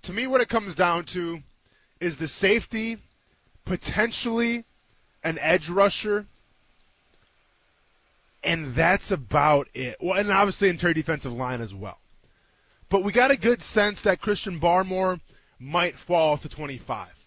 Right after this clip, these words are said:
Now, maybe the Jaguars know something that we don't. Where teams are interested, he's probably the best defensive lineman in, in terms of interior in this entire draft. Maybe the Jaguars don't wanna risk it,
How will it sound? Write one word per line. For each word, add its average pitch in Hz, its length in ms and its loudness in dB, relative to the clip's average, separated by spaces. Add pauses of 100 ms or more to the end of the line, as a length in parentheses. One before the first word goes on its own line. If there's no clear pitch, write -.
(520)
Now, 151 140 -4
maybe 220 460 2 (240)
the 175 100 -2
Jaguars 196 540 2
know 190 100 -4
something 175 220 -6
that 170 80 -4
we 170 160 -6
don't. 151 240 0 (420)
Where 156 240 2
teams 175 300 -2
are 165 100 2
interested, 185 480 2
he's 160 240 -6
probably 180 400 4
the 170 100 -2
best 175 300 0
defensive 165 420 -2
lineman 170 460 -2 (380)
in, 170 160 -2
in 170 320 -2
terms 175 340 2
of 151 180 2
interior 175 640 2 (280)
in 165 80 -4
this 175 160 2
entire 170 340 4
draft. 156 460 0 (400)
Maybe 147 260 -2
the 202 100 -6
Jaguars 190 440 4
don't 190 160 0
wanna 185 220 -2
risk 185 280 -2
it, - 80 -10